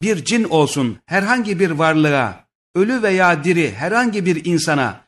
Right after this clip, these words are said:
yani Allah'tan başkasına dua eden şirke düşer. Yunus suresinin yüz altı ve yüz, ay-, yüz yedinci ayetlerin meali şöyledir. "Allah'ı bırakıp sana fayda ve zarar veremeyecek şeylere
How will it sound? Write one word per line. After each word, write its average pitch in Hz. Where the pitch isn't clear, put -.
yani 233
Allah'tan 208
başkasına 147
dua 220
eden 185
şirke 151
düşer. 104
Yunus 190
suresinin 170
yüz 170
altı 175
ve 160
yüz, 151
ay-, 156
yüz 156
yedinci 165
ayetlerin 147
meali 143
şöyledir. 117
"Allah'ı 208
bırakıp 202
sana 202
fayda 185
ve 180
zarar 170
veremeyecek 165
şeylere 147